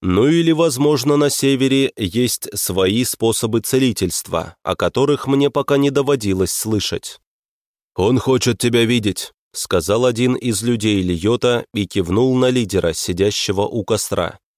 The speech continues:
«Мы решили разбить лагерь неподалёку от места схватки. Лучше было бы вернуться к поселению, но раны нужно было обработать.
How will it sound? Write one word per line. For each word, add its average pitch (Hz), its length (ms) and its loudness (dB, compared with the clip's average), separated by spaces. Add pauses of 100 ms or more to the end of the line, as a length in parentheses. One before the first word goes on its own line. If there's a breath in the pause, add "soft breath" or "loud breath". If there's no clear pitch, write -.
(500)
«Мы 120 300 2
решили 143 480 2
разбить 127 560 0
лагерь 110 420 0
неподалёку 104 760 0
от 95 200 -4
места 90 340 -4
схватки. - 720 -4 (380)
Лучше 120 460 0
было 139 260 2
бы 139 160 2
вернуться 127 560 0
к - 120 -10
поселению, 104 800 0 (200)
но 87 300 2
раны 117 300 2
нужно 120 380 2
было 117 300 0
обработать. 107 800 -2